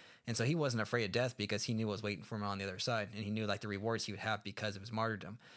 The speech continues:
And, like, I think a lot of Christians just don't have that, that, uh,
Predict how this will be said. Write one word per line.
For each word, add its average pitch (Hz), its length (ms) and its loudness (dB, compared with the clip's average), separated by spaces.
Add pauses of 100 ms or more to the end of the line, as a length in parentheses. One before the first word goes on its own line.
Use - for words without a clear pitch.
(260)
And, 110 320 2
like, 110 240 2
I 123 60 4
think 117 280 0 (500)
a 120 40 0
lot 110 140 4
of 104 60 -2
Christians 123 520 2
just - 240 -2 (220)
don't 127 240 4
have 120 360 4
that, 101 340 4 (680)
that, 110 260 2
uh, 107 120 2